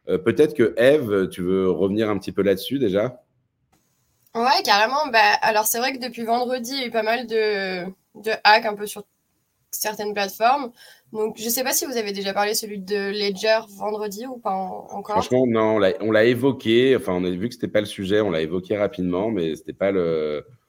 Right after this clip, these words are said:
Speaker 1: on était moins dans le, dans ce truc-là, quoi.
Speaker 2: Ok. Alors, ouais, en fait, sur le, sur celui de Ledger, donc à part-, je crois que c'était bien vendredi, ouais, on a eu le Ledger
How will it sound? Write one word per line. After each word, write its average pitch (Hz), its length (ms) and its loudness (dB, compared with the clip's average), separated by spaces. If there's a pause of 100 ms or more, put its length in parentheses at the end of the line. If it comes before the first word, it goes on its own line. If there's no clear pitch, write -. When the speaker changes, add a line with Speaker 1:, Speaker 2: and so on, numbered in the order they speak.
(220)
Speaker 1:
on 78 120 -10
était 82 160 -8
moins 92 260 -2
dans 90 180 -2
le, 80 240 -2
dans 78 120 -12
ce - 60 -20
truc-là, 78 340 -6
quoi. - 200 -14 (460)
Speaker 2:
Ok. 208 240 -6 (420)
Alors, 208 300 0
ouais, 220 140 0
en 214 100 0
fait, 247 200 -4
sur 254 320 -4
le, 226 380 0
sur 226 160 -6
celui 240 200 -6
de 233 80 -8
Ledger, 247 500 -4
donc 214 160 -4
à 202 80 -4
part-, 196 140 -10 (120)
je - 140 -14
crois 202 140 -14
que - 80 -8
c'était 196 220 -8
bien 190 200 -6
vendredi, 208 580 -6
ouais, 180 280 -2
on 196 160 -6
a 196 140 -2
eu 226 200 -4
le 208 220 0
Ledger 214 340 -2